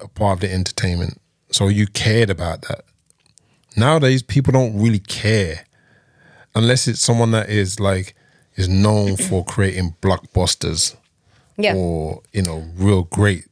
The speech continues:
Speaker 1: music, or then we'll connect the names. "Oh, that was such and such, that was such." But outside of that, like, we may cross the path of this particular producer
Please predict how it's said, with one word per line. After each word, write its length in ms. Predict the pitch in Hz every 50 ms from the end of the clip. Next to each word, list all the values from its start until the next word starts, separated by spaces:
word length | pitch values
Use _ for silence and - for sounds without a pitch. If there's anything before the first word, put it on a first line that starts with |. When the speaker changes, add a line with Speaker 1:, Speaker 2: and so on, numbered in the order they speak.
| _ _ _ _ _ _ _ _ -
Speaker 1:
music, 560 | - 98 101 104 98 92 87 87 80 - - 95
or 320 | 87 85 82 82 82 87 - - - - - - - _ _ -
then 160 | 113 110 113
we'll 180 | 110 107 101
connect 360 | - - - 113 113 101 92 87
the 40 | 107
names. 320 | 107 110 104 101 98 - -
"Oh, 180 | 104 104 98 92
that 200 | 82 107 104 95
was 160 | 92 92 87 - _
such 280 | - - - - -
and 80 | - -
such, 220 | - - 87 -
that 120 | - 95 92
was 100 | 90 -
such." 260 | - - - - - -
But 80 | - 95
outside 460 | 107 131 135 117 - - 117 123 120
of 80 | 123 120
that, 240 | 131 135 - - - _ _ -
like, 280 | 123 113 110 110 - - - - - - - _ _ _ _ _ _ _ _ _ _ _ _ _ _ _ _ _ _ _
we 160 | 110 113 117 113
may 260 | 120 123 123 123 117
cross 320 | - - - 135 127 120 -
the 80 | 110
path 380 | - - - 110 104 98 - -
of 280 | - 95 98 92 90 87
this 220 | 107 98 - -
particular 420 | - - - - 104 90 101 98 90
producer 720 | - 98 90 - 107 104 104 - - - 85 85 - -